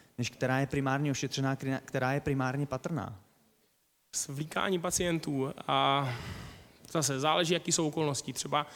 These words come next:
Speaker 2: eh, líbil se mi systém únorů, kteří prostě udělají nějaký primární vyšetření, zaléčí to primární poranění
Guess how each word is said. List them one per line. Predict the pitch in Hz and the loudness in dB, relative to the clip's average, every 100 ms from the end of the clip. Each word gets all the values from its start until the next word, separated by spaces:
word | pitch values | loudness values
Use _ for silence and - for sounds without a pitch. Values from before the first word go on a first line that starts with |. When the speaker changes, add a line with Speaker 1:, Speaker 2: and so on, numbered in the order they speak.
| - - - - - | -18 -18 -20 -20 -14
Speaker 2:
eh, | - 135 139 135 139 - 226 277 285 - - - _ _ _ - 160 | -6 -2 -2 -2 -4 -8 -14 -18 -20 -20 -20 -20 _ _ _ -10 -4
líbil | 156 180 | 0 2
se | 180 | 4
mi | 196 | 4
systém | - 185 - 156 | 4 2 2 2
únorů, | 156 170 170 165 | 4 6 6 6
kteří | 160 151 160 | 2 0 0
prostě | 156 147 - | 0 0 0
udělají | 151 156 151 | 0 2 2
nějaký | 147 - | 0 -2
primární | 127 151 170 170 165 | -6 0 2 2 2
vyšetření, | 151 - 151 - 147 143 147 | 0 -2 -2 -2 0 -2 -2
zaléčí | 147 151 151 - | 0 2 0 -2
to | 143 | -4
primární | 139 143 147 151 156 | -4 0 2 2 0
poranění | 160 151 147 143 139 | -2 -2 0 -2 -4